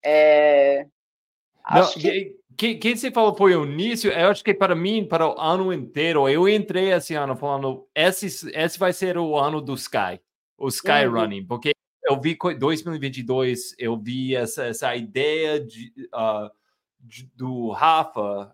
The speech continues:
Speaker 2: ah, o presidente
Speaker 1: Sim.
Speaker 2: do Sky.
Speaker 1: Nossa, e esqueci, antes de tudo, o camp do Sky Running teve. Eu participei do
Speaker 2: Uhum.
Speaker 1: camp em Passa Quatro.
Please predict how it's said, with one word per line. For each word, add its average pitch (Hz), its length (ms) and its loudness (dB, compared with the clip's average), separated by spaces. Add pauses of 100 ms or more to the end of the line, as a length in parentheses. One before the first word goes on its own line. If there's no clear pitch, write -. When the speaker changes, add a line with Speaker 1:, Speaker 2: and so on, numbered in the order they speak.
Speaker 2:
ah, 101 320 -4
o 113 120 -4
presidente 247 580 2
Speaker 1:
Sim. 233 80 -4
Speaker 2:
do 214 80 -4
Sky. - 200 -10
Speaker 1:
Nossa, 277 360 8
e 226 160 8
esqueci, 294 720 6
antes 269 400 6
de 226 100 2 (120)
tudo, 254 420 2
o 226 420 6 (160)
camp 294 360 0 (100)
do 220 60 2
Sky 214 340 4
Running 185 400 8
teve. 170 400 2
Eu 170 40 6
participei - 640 6
do 254 100 2
Speaker 2:
Uhum. 170 60 -4
Speaker 1:
camp 233 360 0
em 233 100 0
Passa 208 340 6
Quatro. 196 480 8